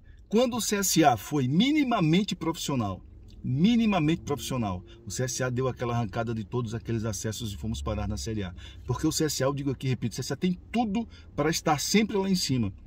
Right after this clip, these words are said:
Tem uma torcida que enche o estádio, tem uma, uma torcida que compra material, tem uma torcida que faz o sócio torcedor, é uma torcida muito engajada.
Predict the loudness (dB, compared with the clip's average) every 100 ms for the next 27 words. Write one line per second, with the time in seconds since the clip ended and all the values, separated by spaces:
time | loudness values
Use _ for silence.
0 | -18 -2 4 4 4 0 0 0 0 0
1 | 0 -2 -14 -20 -20 -20 -18 -4 2 2
2 | 2 4 4 2 -2 -2 -2 -2 -6 -20
3 | -20 -20 -20 -20 4 8 8 6 6 6
4 | 6 4 0 0 -2 0 -4 -4 -6 0
5 | 6 6 6 2 2 0 0 0 -2 -4
6 | -10 -20 -2 2 2 4 4 4 2 4
7 | 2 2 2 2 0 -6 -20 -20 -16 4
8 | 6 6 2 -4 -8 -6 -6 -4 -4 -4
9 | -6 -10 -20 -20 -20 -2 0 2 2 2
10 | 4 6 8 6 4 2 2 0 -2 -6
11 | -8